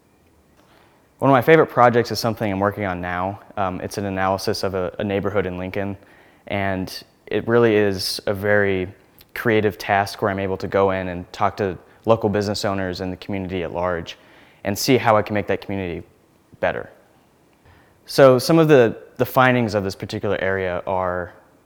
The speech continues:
that the public space needs to be improved to match the context of where it's at. Um, a lot of people don't use the park, and I think there's ways to improve that. Also, the businesses in this community, um,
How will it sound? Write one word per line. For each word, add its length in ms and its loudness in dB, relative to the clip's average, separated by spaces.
that 240 -2
the 60 -6
public 340 4
space 380 -2
needs 160 -4
to 60 -8
be 80 -4
improved 460 -6
to 60 -8
match 360 -6
the 80 -4
context 580 -8
of 220 -6
where 160 -2
it's 180 -10
at. 340 -4
Um, 160 -4
a 20 -2
lot 160 2
of 80 -6
people 220 0
don't 160 0
use 220 -4
the 80 -8
park, 400 -2
and 100 -6
I 60 -4
think 160 -4
there's 180 -2
ways 220 0
to 100 -8
improve 380 -6
that. 360 -6
Also, 320 2
the 80 0
businesses 720 0
in 180 -2
this 160 -4
community, 640 -6
um, 320 -4